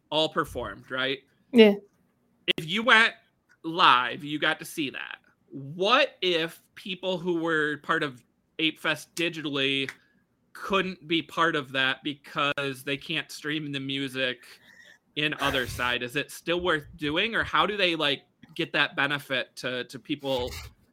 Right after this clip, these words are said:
Speaker 1: on the digital side?
Speaker 2: Um, I think they should work. <laughs> I think they should work on, like, doing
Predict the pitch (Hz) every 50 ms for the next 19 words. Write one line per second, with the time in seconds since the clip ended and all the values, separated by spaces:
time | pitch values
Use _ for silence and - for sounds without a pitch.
0 | _ _ _ - 135 143 143 139 131 113 120 120 143 170 165 139 110 - - -
1 | 104 95 - - - - - - - - - - - - - - - 240 233 247
2 | 277 285 269 262 269 262 262 262 262 262 254 - - _ _ _ - - - 208
3 | 214 240 277 269 - 381 370 381 359 - - - 262 240 247 233 - - 214 196
4 | 185 175 175 180 190 233 311 - 659 539 640 587 - - - _ _ _ _ _
5 | - - - 427 403 403 - - _ _ _ _ _ - - 247 254 302 - 359
6 | 359 359 359 339 339 320 311 - 285 233 196 196 208 233 247 240 240 - _ _
7 | - - - - 220 220 226 220 220 214 208 202 196 190 190 185 180 180 - 226
8 | 214 202 196 196 196 190 190 185 180 185